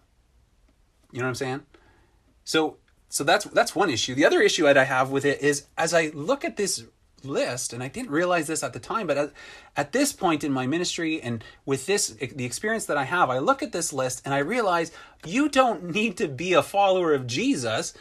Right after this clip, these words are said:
to pr-, to possess these qualities. Like, these qualities are, they're great,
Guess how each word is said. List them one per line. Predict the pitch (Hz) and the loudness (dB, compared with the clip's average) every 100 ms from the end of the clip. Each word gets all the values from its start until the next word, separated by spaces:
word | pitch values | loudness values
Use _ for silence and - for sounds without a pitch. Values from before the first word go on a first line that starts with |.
| - - | -20 -6
to | 185 | -6
pr-, | - 226 | -2 -4
to | - - | -2 -2
possess | 202 220 156 151 | -2 -2 -2 -2
these | 226 226 | -4 -6
qualities. | - 247 285 233 110 - - - - _ _ _ _ _ _ _ _ _ _ _ | 2 4 4 0 -4 -10 -18 -20 -20 _ _ _ _ _ _ _ _ _ _ _
Like, | 160 170 | -4 -2
these | 247 277 | 0 -2
qualities | - 196 190 233 202 | 2 4 4 2 -2
are, | 160 | -2
they're | 160 208 | -2 -2
great, | 143 147 95 | 0 0 -2